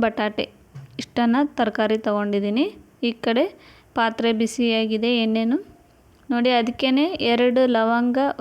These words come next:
ಎರಡು ಚಕ್ಕೆ, ಸೋಂಪು, ಒಂದು ಪಲಾವ್ ಎಲೆ ಹಾಕಿದ್ದೀನಿ. ಆನಂತರ ಶುಂಠಿ ಬೆಳ್ಳುಳ್ಳಿ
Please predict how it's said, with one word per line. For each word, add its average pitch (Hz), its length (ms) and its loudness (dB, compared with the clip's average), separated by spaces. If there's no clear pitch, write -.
ಎರಡು 220 200 0
ಚಕ್ಕೆ, 233 380 -2
ಸೋಂಪು, 233 480 -2
ಒಂದು 233 160 2
ಪಲಾವ್ 220 360 2
ಎಲೆ 214 240 0
ಹಾಕಿದ್ದೀನಿ. 208 520 -2
ಆನಂತರ 233 380 0
ಶುಂಠಿ 226 360 0
ಬೆಳ್ಳುಳ್ಳಿ 214 320 2